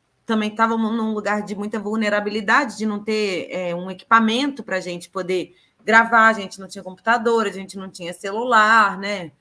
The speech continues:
Então, a gente queria fazer.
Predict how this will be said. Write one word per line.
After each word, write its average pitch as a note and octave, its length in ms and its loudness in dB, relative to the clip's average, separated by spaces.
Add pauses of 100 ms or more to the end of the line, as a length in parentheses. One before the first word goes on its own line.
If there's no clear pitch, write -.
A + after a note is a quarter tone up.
(500)
Então, F#3 1080 -8 (460)
a A3 80 -8
gente A#3+ 220 -6
queria D4 200 0
fazer. D4 580 -2